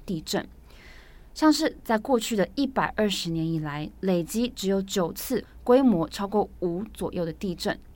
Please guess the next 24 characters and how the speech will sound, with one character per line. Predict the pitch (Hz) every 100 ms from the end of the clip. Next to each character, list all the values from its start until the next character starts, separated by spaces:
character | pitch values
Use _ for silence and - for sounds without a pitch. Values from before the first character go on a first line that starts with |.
| - -
所 | - 240
以 | 320
这 | 269 269
次 | 262 233
出 | - 226
现 | 220 240 208
这 | 214
样 | 196
子 | 185 190
规 | 196
模 | 208 185
的 | 170
强 | - 165 160 196
震 | 277 -
是 | - 190
很 | 170 - 165
罕 | 190 180
见 | - 170
的 | 156
情 | - 151 147
形。 | - 165 - - - - - - - - - - - -
就 | 349 311
伤 | - - 269 285 285
亡 | 185 156 180